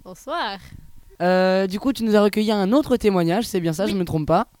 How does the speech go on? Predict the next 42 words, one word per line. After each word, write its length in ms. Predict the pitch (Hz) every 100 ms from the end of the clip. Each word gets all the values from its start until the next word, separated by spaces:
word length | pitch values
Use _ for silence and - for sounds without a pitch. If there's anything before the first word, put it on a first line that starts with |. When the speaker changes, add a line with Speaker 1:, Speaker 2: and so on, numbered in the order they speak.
| _ _
Speaker 1:
C'est 80 | -
un 40 | 185
témoignage 380 | 226 226 262
d'une 120 | 247 233
personne 320 | 220 233 220
transgenre. 420 | - 254 202 - _ -
Speaker 2:
Eh 100 | 185
bien, 160 | 135 139
on 60 |
t'écoute. 400 | - - - - _ _
Speaker 1:
<clears throat> 240 | - -
Donc, 680 | 277 269 196 - _ - 190
je 120 | 180
vais 120 | 165 160
lire 180 | 160 165
le 80 |
témoignage. 600 | - 147 185 208 226 330 359 - - -
Speaker 2:
Lisons. 360 | 131 127 123 196 - - - - -
Speaker 1:
Chaque 320 | - - 233 220
jour, 300 | 240 302 -
je 140 | -
me 100 | 214
lève 160 | 208 247
avec 240 | 226 202
une 80 | 214
envie 220 | 208 226
de 60 | 254
rester 300 | 226 208 254
au 40 |
lit. 240 | 220 196 - - -
Pourquoi ? 420 | 226 - 233 269 - -
Car 160 | 214
je 100 | 202
sais 160 | 202 269
qu'on 100 | 240
va 120 | 208
me 120 | 196
prendre 240 | 190 254 254
pour 140 | 214
la 80 | 196
mauvaise 280 | 214 240 226
personne. 440 | 214 - 185 175